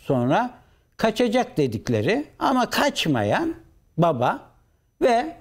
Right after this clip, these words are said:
kaçacak dedikleri ama kaçmayan damat.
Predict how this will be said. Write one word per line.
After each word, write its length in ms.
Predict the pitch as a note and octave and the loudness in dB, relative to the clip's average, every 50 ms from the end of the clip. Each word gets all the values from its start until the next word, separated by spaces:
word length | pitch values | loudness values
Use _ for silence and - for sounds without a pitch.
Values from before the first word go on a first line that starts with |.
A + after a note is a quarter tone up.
| - _ - | -20 _ -2
kaçacak 560 | - B3+ B3+ - D4 C#4+ C4+ C#4 B3 - - | -2 0 0 2 0 0 0 0 -2 -2 -2
dedikleri 760 | G3 F3+ D3 C3 C#3 C#3 - C#3+ B2+ B2+ D3+ A3+ C#4+ D#4+ - - - _ - | -2 0 0 0 -2 -2 0 0 0 2 2 0 -2 -2 -6 -12 -16 _ -2
ama 280 | - C4 B3+ B3+ B3 | -2 0 0 0 0
kaçmayan 720 | - C#4+ D4 A#3+ - - F3 D#3+ D3+ G3 B3 - C#4+ A#3+ A#3+ | 0 0 0 0 -2 -2 -2 0 0 0 0 0 0 2 2
damat. 400 | A#3 A3+ G#3 F#3 D3 G#2 E2 | 2 2 2 0 0 -2 -4